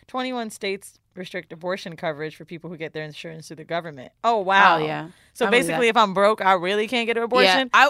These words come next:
Speaker 1: This
Speaker 2: I will
Speaker 1: country's
Speaker 2: say
Speaker 1: a
Speaker 2: this,
Speaker 1: trip.
Speaker 2: just because I, I do like to drop stats, 'cause I know, you know, I be saying some shit where y'all don't think I'm that smart. But I will say for the ladies who are, um, considering abortion or who maybe have had abortion,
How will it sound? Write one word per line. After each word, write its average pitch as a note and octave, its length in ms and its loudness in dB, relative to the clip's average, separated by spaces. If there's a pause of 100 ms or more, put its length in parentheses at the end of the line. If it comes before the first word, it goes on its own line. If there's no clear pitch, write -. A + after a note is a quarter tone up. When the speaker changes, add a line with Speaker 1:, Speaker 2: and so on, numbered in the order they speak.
Speaker 1:
This G4+ 100 -2
Speaker 2:
I B3+ 120 8
will C4 80 4
Speaker 1:
country's D4+ 180 2
Speaker 2:
say C4+ 140 4
Speaker 1:
a - 20 0
Speaker 2:
this, A3+ 100 0
Speaker 1:
trip. F3 200 2
Speaker 2:
just B3+ 200 -2
because C4+ 180 0
I, A3 200 4
I A3 100 4
do A#3+ 140 -4
like A#3+ 180 0
to G#3+ 80 -12
drop F#3 240 0
stats, F3+ 340 -2
'cause F#3 140 -4
I F#3+ 60 2
know, F#3 300 -4 (160)
you G3+ 140 -6
know, D#3+ 340 -4 (100)
I D#3+ 140 -2
be E3+ 100 -10
saying E3 240 -10
some E3 140 -14
shit F3 200 -16
where E3 80 -12
y'all D#3 140 -6
don't D#3 140 -10
think E3+ 120 -18
I'm D3+ 120 -12
that C3+ 140 -16
smart. D#3 300 -12 (340)
But A#3 140 2
I A#3+ 100 6
will A#3+ 200 -2
say G#3 260 -2
for G3+ 320 0
the F#3 160 -4
ladies G3+ 380 -2
who G3 240 -6
are, F3 440 2
um, E3+ 300 -2
considering G3 580 -8
abortion F#3+ 540 -6
or E3+ 140 -6
who F#3+ 140 -14
maybe F3+ 260 -4
have E3 300 -2
had G3+ 140 0
abortion, A3 480 -4